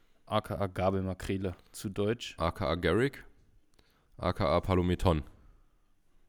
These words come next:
Speaker 2: Eigentlich.
Speaker 1: A K A, richtig.
Speaker 2: Eigentlich
Speaker 1: Ja.
Speaker 2: heißt er Palometon, aber alle nennen ihn Palometer. Oder, äh, von David, glaub ich, mal, ähm,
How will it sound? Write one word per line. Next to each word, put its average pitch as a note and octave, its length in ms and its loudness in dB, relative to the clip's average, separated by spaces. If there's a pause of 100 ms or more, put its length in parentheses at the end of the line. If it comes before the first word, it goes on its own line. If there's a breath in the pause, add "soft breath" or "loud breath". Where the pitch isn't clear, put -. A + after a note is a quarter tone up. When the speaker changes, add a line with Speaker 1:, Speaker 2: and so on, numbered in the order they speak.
(140)
Speaker 2:
Eigentlich. - 500 -6
Speaker 1:
A - 40 -16
K G#2 60 -8
A, G2 40 -2
richtig. - 580 -8
Speaker 2:
Eigentlich E2+ 220 2
Speaker 1:
Ja. F#2 60 2
Speaker 2:
heißt G2 100 -4
er F2 60 0
Palometon, F2 500 4
aber F#2+ 160 6
alle F#2 140 4
nennen F#2 160 4
ihn F2+ 40 2
Palometer. G2+ 540 2
Oder, C3 400 8 (440 loud breath)
äh, F#2+ 240 0
von F#2 240 0
David, G2+ 380 2
glaub G#2+ 300 4
ich, - 280 0
mal, F#2 580 4
ähm, F2 460 -4